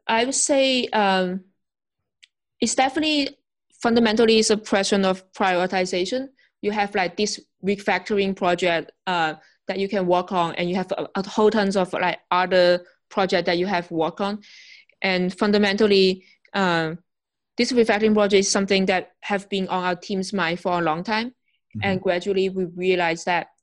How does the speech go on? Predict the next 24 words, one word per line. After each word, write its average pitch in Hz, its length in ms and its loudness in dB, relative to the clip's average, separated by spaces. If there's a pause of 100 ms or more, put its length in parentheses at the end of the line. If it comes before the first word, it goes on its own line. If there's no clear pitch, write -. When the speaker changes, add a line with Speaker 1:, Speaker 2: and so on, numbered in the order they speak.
(220)
Speaker 1:
um, 165 460 -4 (760)
it 214 120 0
is 208 160 0
an 196 200 2
enabler 185 840 2 (180)
for - 320 -4
us 170 220 0
to - 200 -2
build 180 340 0
a 175 60 0
lot 170 260 -2
of 175 180 -6
things, 170 480 -6
uh, 175 160 0
for 180 180 -2
the 175 100 -2
future. 175 540 -2 (480)
And 175 260 -2
we 185 60 -2
kind 196 220 -2
of 170 160 -4
look 185 140 -2
at 175 180 -2
the 170 240 -2